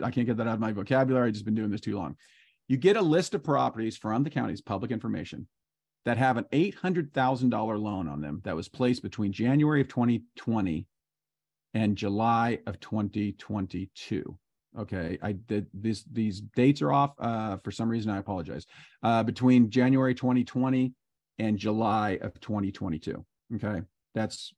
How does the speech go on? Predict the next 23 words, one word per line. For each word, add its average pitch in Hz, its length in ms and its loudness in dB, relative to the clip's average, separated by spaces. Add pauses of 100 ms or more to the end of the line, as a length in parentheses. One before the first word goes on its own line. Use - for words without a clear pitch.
(120)
where 110 180 -4
we 101 100 -2
want 101 200 -4
to, - 200 -12
that's 107 160 -10
where 107 120 -4
we 98 80 -4
want 92 180 -6
to - 20 -8
be. 69 220 -8 (560)
We 131 120 8
skip - 420 2
trace 165 340 4
the 147 140 8
owner, 113 120 4
just 143 160 2
so 151 80 6
you 143 60 10
know 143 100 8
this, 123 220 2
that, 117 240 -2
that, 123 160 0 (100)
that, 107 220 -4